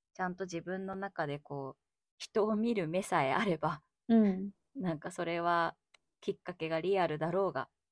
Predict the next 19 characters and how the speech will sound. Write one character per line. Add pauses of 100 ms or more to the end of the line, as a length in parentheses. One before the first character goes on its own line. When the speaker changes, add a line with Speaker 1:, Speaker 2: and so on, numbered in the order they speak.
(360)
Speaker 1:
ア
プ
リ
だ
ろ
う
が、 (340)
き
っ
と
関
係
な
い
ん
だ
な
っ (340)
て